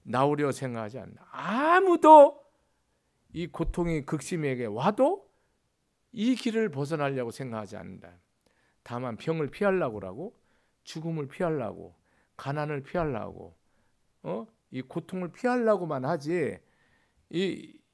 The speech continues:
이 근본적으로 이 집에서 그 안에 있으면 뭡니까?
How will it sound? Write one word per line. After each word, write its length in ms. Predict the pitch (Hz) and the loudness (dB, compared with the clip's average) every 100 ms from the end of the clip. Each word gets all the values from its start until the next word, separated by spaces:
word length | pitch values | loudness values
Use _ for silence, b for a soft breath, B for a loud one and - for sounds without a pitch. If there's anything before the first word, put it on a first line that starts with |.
| _ _ | _ _
이 240 | - 156 147 | -16 -14 -10
근본적으로 920 | - 208 233 247 196 180 165 185 202 - | 0 2 2 2 2 0 0 -4 -8 -12
이 180 | 143 147 | -10 -10
집에서 480 | - 175 185 151 - | -8 -4 -4 -4 -6
그 180 | 185 208 | 2 6
안에 240 | 160 233 | 6 4
있으면 260 | 214 190 139 | 2 -4 -4
뭡니까? 560 | 143 143 113 110 95 | -6 -8 -10 -12 -14